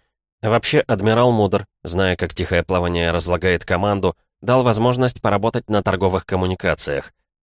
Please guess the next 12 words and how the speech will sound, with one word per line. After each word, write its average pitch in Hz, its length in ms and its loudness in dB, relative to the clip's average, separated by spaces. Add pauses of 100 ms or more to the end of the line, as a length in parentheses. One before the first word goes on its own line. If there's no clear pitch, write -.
(140)
Это - 260 -4 (100)
ух. 107 320 -2 (480)
Хотя 131 300 0
команда 139 400 4
не 127 80 4
сказать, 120 340 0
что - 200 0
разлагалась. 113 640 2 (340)
Частая 104 380 2
учеба, 110 440 0
тревоги, 95 540 0
даже 90 300 -2